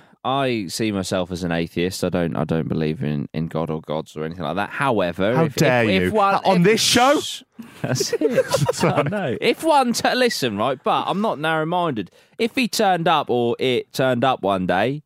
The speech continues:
Speaker 1: yeah, and was like,
Speaker 2: What, God?
Speaker 1: Yeah, if he was just like, "I made you," and he's in the sky and that, I'd be like, "Okay, I was wrong. Sweet."
Speaker 2: Well, yeah.
Speaker 1: That, so, so, you know, I, I'm not
Speaker 2: You'd
Speaker 1: gonna
Speaker 2: have to.
Speaker 1: Yeah,
Speaker 2: If
Speaker 1: of
Speaker 2: there's an
Speaker 1: course.
Speaker 2: atheist that sees God and go,
Speaker 1: <laughs>
Speaker 2: "Still don't believe," I'd be like, "You're a
Speaker 1: <laughs>
Speaker 2: fucking
Speaker 1: Yeah,
Speaker 2: idiot."
Speaker 1: yeah, exactly. Um,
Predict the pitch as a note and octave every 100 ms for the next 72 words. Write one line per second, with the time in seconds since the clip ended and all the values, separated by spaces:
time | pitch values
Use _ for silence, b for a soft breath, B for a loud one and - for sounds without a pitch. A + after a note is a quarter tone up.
0 | - G#2 B2+ C3 A#2 A2+ A2 G#2 - C3
1 | A#2 E3 - - - C3+ F#2+ C#2 B2 G#3
2 | D#3+ C3+ C3 C3 A2+ G2+ _ _ _ _
3 | _ _ _ _ _ _ F2 F2 F2+ E2+
4 | D2+ C#2 C#2+ G2+ - _ _ _ F#2+ F#2+
5 | G2 F2 - G2 F#2 E2+ F#2+ G#2+ A2+ E2
6 | G#2 - C#2+ F#2 F#2+ A#2 F2+ - G#2+ F#2
7 | - - G3 A#3 D3+ F2+ - _ _ B2
8 | A#2 B2 A2 C3+ B2+ A#2+ E2+ A2 - G#2
9 | B2+ C3 C#3 E3+ G#3 A3+ - G#2+ F#2+ B
10 | B3+ - B3 G#3+ G#3+ A3 F3+ D3+ - -
11 | - E3 D#3 D3 A#2 D#3+ A2 G2 A#2+ A2+
12 | A2+ A2 - - B2+ A2+ G#2+ G#2 G#2+ A#2
13 | B2 - D#3 - - - G3+ G3+ F#3+ G3
14 | - F#3+ F3 G3+ F3 E3 D#3+ F#3 D3+ C#3+
15 | D#3 D3+ A#2+ G#2+ B3+ B3+ D#3+ F3+ F#3